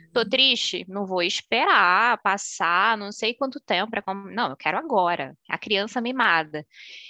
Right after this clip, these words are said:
Speaker 1: E a gente não sabe como parar isso, tá? Então, é basicamente isso. Então, o contexto influencia muito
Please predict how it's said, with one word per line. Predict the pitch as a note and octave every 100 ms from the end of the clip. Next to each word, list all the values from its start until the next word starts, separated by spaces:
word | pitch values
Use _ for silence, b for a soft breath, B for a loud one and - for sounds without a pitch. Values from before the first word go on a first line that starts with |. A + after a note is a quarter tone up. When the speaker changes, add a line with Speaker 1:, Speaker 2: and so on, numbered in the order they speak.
| B
Speaker 1:
E | G3
a | G3+
gente | A3 G#3+ A3+
não | C4+
sabe | - D#4+ B3+ G3+
como | G3+ G3+ G#3+
parar | G#3+ G#3+ G3 F#3 - _ _
isso, | F3+ E3+ - - -
tá? | - F3 F#3
Então, | G3 F#3+ F3+ F#3+ A#3 - _ _ _ _ _ -
é | -
basicamente | F#3+ F#3 F#3 - - G#3+ G#3 A3 C#4
isso. | F#3+ F3+
Então, | F3+ F3+
o | F#3
contexto | G#3+ G3+ - A3 C#4 -
influencia | C4 B3+ A#3+ A3+ - A3
muito | G#3 G3 G#3+ B3 G#3